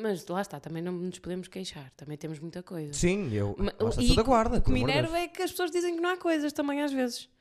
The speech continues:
Speaker 2: Sim.
Speaker 1: E quando há muita coisa a acontecer e as pessoas não têm noção.
Speaker 2: Sim.
Speaker 1: Também, também acontece isso.
Speaker 2: Lá está, eu organizo noites de stand-up e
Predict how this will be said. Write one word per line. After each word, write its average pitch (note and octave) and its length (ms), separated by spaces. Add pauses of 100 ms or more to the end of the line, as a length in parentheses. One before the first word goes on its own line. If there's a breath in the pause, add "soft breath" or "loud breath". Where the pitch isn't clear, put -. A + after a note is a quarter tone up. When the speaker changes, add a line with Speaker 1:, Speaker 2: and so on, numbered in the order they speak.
(160 soft breath)
Speaker 2:
Sim. G#2+ 200 (380 soft breath)
Speaker 1:
E F#3 120
quando A#3+ 320
há B3+ 100
muita C4 300
coisa C4+ 220
a - 20
acontecer C4 400
e C#4 60
as C4+ 60
pessoas C4+ 200
não C4+ 140
têm C4+ 160
noção. C4 400 (420)
Speaker 2:
Sim. - 120
Speaker 1:
Também, E2+ 240
também F3+ 280
acontece G3+ 460
isso. - 200 (1000)
Speaker 2:
Lá B2+ 120
está, F3 220
eu A2 120
organizo A2 400
noites A2 220
de - 40
stand-up A2 460
e A2+ 240